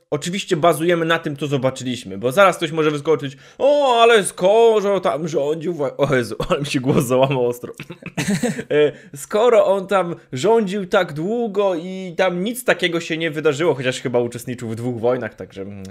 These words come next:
hej. E, ale ten, e, nic się takiego nie wydarzyło, no znowu, <laughs> oprócz masakry klanu Uchiha, e,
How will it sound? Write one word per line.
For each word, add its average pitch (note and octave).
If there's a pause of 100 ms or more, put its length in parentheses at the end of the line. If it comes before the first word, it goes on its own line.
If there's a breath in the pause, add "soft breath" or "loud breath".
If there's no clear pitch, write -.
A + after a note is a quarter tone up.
(120)
hej. G2+ (280 soft breath)
E, A#2+
ale C#3
ten, A#2
e, C#3+
nic A3
się G3+
takiego F#3+
nie F3+
wydarzyło, F3+
no G3
znowu, C3 (140)
<laughs> G3+
oprócz G#3
masakry C#3+
klanu C#3
Uchiha, D#3+
e, -